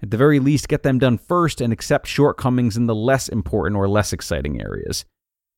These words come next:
It may sound scary, but it's even okay to do this when it comes to tasks like parenting. Tasks that seem so crucial and that make up such huge portions of our identity. We have no choice but to put limits on ourselves.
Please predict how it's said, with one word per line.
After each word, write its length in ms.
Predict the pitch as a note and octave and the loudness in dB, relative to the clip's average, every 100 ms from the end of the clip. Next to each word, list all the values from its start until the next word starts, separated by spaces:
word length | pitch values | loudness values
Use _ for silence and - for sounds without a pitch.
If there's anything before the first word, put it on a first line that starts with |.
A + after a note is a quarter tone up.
| _ | _
It 60 | C#3 | -4
may 120 | E3+ | -2
sound 260 | F3+ F3 E3 | 2 0 0
scary, 480 | - F#2 F2+ F2+ - _ _ _ | 4 6 6 4 0 _ _ _
but 160 | - G#2 | 0 0
it's 140 | G#2 | 0
even 260 | E3+ E3+ D#3+ | -2 0 2
okay 340 | C#3+ C3 C3 | 2 4 2
to 100 | B2+ | 2
do 160 | G#2+ A#2 | 2 2
this 200 | G#2+ - | 2 0
when 120 | A2+ | 0
it 60 | A2 | 0
comes 220 | A#2 B2 | 0 0
to 100 | - | -2
tasks 500 | - B2+ C3 - - | -4 -4 -4 -6 -4
like 140 | F3 - | -4 -4
parenting. 680 | - A#3 C4+ A3 F#3 F#2+ - _ _ _ _ | -6 -4 -2 -2 -2 -2 -6 _ _ _ _
Tasks 440 | - F#3 F#3+ - - | -2 0 0 -4 -4
that 200 | D#3+ - | -4 -4
seem 320 | - G3 F#3+ | -4 0 0
so 220 | - G3 | 2 2
crucial 640 | F3+ - G3+ G#3 C#3+ A2+ G#2+ | 0 -2 -2 0 2 4 2
and 120 | B2 | 0
that 60 | B2+ | 0
make 220 | D#3+ E3+ | 0 0
up 140 | D#3+ | -2
such 220 | - E3+ - | 0 -2 -2
huge 340 | E3+ E3 - | -4 -4 -4
portions 480 | - D#3 D#3 D#3 C#3+ | -2 0 0 0 2
of 100 | C#3 | 2
our 200 | C#3+ C#3+ | 4 4
identity. 600 | C#3+ B2+ E3 D#3+ - - _ _ _ _ _ | 2 0 -2 -4 -8 -12 _ _ _ _ _
We 160 | C#3 D#3 | 0 2
have 380 | D#3+ D#3 C3 - _ - | 2 2 0 -4 _ -8
no 420 | A#2+ C3 C#3+ D#3 | 0 4 4 4
choice 560 | C#3 - D3+ D3 G2+ - | 0 0 2 2 0 0
but 180 | A2+ G2+ | -2 0
to 80 | |
put 200 | G2+ A#2+ | 0 0
limits 380 | A2 A#2 C#3+ - | 2 2 2 0
on 140 | F2 E2 | 0 0
ourselves. 680 | D#2+ D#2 C2+ G1+ - - | 0 -4 -6 -8 -10 -12